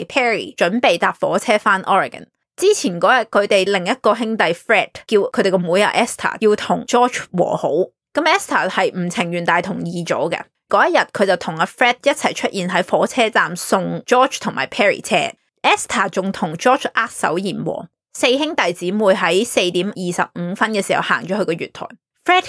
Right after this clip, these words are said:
見阿 Esther 拎住件褸 offer 話：「哎，我幫你拎件褸啦。」點知 Esther 喺件褸下面收埋支槍，佢喺呢個時候開槍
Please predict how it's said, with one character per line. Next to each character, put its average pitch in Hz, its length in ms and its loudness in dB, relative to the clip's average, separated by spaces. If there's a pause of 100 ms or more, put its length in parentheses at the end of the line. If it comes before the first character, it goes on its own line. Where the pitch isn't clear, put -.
見 233 160 0
阿 226 100 4
Esther 262 380 -2
拎 202 160 -2
住 220 120 0
件 180 160 -8
褸 202 140 2
offer 233 340 2
話： 139 140 0
「哎， 277 140 4
我 269 80 4
幫 311 200 4
你 254 60 4
拎 262 240 0
件 202 140 -2
褸 208 180 4
啦。」 220 320 2 (200)
點 220 180 0
知 339 160 -4
Esther - 420 -2
喺 196 100 -2
件 190 160 0
褸 208 220 2
下 196 140 2
面 175 180 -6
收 208 180 0
埋 180 160 0
支 175 160 -6
槍， 170 360 -2 (180)
佢 214 240 2
喺 220 160 0
呢 277 80 4
個 285 80 2
時 - 140 -4
候 147 60 0
開 240 300 2
槍 233 220 -2